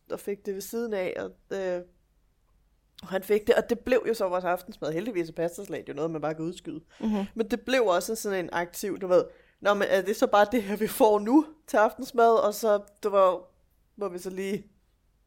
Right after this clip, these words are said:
Speaker 1: du ved, hvis der er noget, vi senere vil have. Ja, og så bare pastasalat i morgen til arbejde. Ja, hvorfor ikke? Super! Så det var jo heldigt. Det endte jo
Speaker 2: Mm,
Speaker 1: godt
Speaker 2: det
Speaker 1: nok.
Speaker 2: endte jo fuldstændig, som
Speaker 1: Men
Speaker 2: det skulle.
Speaker 1: <laughs> men der var lige lidt kaos, fordi at der var jo ligesom,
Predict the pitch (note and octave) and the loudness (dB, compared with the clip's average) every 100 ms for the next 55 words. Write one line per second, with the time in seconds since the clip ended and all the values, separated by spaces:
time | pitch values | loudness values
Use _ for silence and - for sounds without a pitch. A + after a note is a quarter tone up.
0 | _ _ - F#3+ D3+ F3 - F3+ F3+ F#3+ | _ _ -12 -8 -6 -6 -4 -2 -4 -6
1 | G3 F3+ G3+ G3 G3+ F#3+ - - - - | -6 -6 -4 -6 -6 -8 -12 -20 -20 -20
2 | - - - _ - F3+ D3 - _ - | -20 -20 -20 _ -16 -16 -16 -20 _ -16
3 | G3+ A3+ A3 G3+ A3+ A3 A#3+ A#3 G3 G3 | -10 -8 -4 -4 -4 -4 -6 -6 -4 -4
4 | G3 A#3 A3+ A#3+ A#3+ A3 _ - - _ | -6 -6 -8 -8 -12 -14 _ -20 -20 _
5 | _ G#3 E3+ D#3 F3+ _ - B4 B4 G#4+ | _ -12 -6 -6 -8 _ -4 0 0 0
6 | - _ - _ _ - - - B3 C4 | -8 _ -20 _ _ -20 -20 -10 -4 0
7 | A#3+ A3+ G#3 B3+ A#3+ A#3 A#3+ A#3 C4+ F4+ | 4 4 4 0 -2 -4 2 4 4 4
8 | E4 C#4 A#3+ G3 A3 G#3 C#4 A3+ B3+ - | 4 6 4 2 2 4 4 2 0 2
9 | A3 G#3+ - - - C4 C4 - - F#3+ | 0 2 -4 -6 -6 -6 -6 -8 -8 -6
10 | - G#3 G#3 C#4+ - - G3+ G#3 - - | -6 -4 2 2 2 -4 -6 -8 -12 -18
11 | - B3 C#4 A#3 G#3 G#3+ A3+ - - - | -2 0 2 2 4 2 2 -10 -20 -10
12 | B3 C#4 F4 F#4+ D#4+ D#4 A#3+ G3 A3 - | -2 -2 0 2 2 0 -2 0 0 -2
13 | B3 A3+ F3+ F#3 - G#3 G3 G3 G#3 G#3+ | -4 -2 -2 -4 -6 -4 2 2 2 -2
14 | G3+ | -6